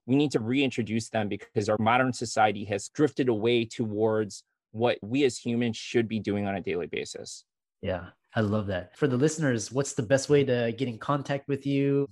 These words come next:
Speaker 2: Website, email, social media handles? I know you have the podcast.
Speaker 1: Yeah, yeah, great question. So I'm most active on Instagram.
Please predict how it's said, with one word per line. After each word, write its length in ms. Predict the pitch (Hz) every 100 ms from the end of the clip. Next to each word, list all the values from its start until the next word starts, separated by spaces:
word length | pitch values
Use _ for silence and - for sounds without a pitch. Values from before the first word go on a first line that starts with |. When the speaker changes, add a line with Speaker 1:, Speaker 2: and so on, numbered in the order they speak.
| 104
Speaker 2:
Website, 720 | 131 131 - 127 127 131 131
email, 640 | 135 127 127 127 127 123 -
social 320 | 135 120 123
media 280 | 127 135 123
handles? 680 | 127 127 127 127 117 - -
I 60 |
know 100 | 107
you 100 | 113
have 120 | 107 98
the 80 |
podcast. 800 | 92 - 120 - 117 113 113 - -
Speaker 1:
Yeah, 360 | 113 110 139 147
yeah, 240 | 127 131
great 240 | 113 123 123
question. 360 | 131 120 113
So 360 | 110 - 120 107 - _ _ -
I'm 220 | 131 160
most 280 | 151 147 -
active 560 | 101 113 113 123 113 98
on 480 | - 110 107 104 98 -
Instagram. 800 | 113 - 117 120 123 127 139